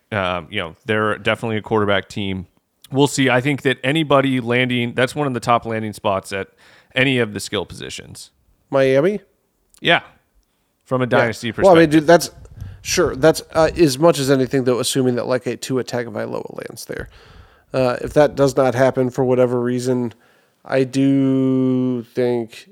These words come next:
Speaker 2: it, you know, that's a little bit, uh, uh, uh, like, you know, uh, yeah. You wanna, you wanna see a plan there. You wanna see a plan there. Otherwise, that team could wallow in mediocrity.
Speaker 1: I think they've executed a good plan.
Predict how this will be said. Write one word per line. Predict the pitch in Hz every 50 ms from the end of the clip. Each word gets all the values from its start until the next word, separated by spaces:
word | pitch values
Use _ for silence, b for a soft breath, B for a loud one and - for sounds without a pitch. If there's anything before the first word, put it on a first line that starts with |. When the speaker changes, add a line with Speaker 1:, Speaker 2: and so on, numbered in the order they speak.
| - -
Speaker 2:
it, | - 127 127 - - - -
you | 113 127
know, | 120 101 - - - -
that's | - 139 -
a | 123 95 117
little | 147 139 143 143 139
bit, | 131 131 131 - -
uh, | -
uh, | 143 139 135 131 123 139 139 101 90 123 139 - -
uh, | 92
like, | 139 139 120 -
you | 127 104 98
know, | 113 87 95 110 113 -
uh, | 78 110 101 73 -
yeah. | 117 101 - - -
You | - 139 160
wanna, | 170 190 190 175 139
you | 156 170
wanna | 196 214 202 156
see | - - 151
a | 131
plan | - - 139 131 107 - -
there. | - - - - -
You | 131 143
wanna | 175 190 165 139
see | - 151
a | 135 120
plan | - - - - - -
there. | - - - -
Otherwise, | - 156 156 156 147 143 135 127
that | 123 139 123 -
team | - 143 123
could | 120 143 127
wallow | 123 131 123 120 120 120
in | 120 120
mediocrity. | 120 120 113 117 107 - - - - 101 - - - - _ b b
Speaker 1:
I | 107 113 151
think | 175 180 156 -
they've | - 139 135 131 123 117 120 - -
executed | 123 123 127 - - 117 - 127 117 104 101 101
a | 104
good | 104 95 110 113 135 131 -
plan. | - 110 95 82 55 - 120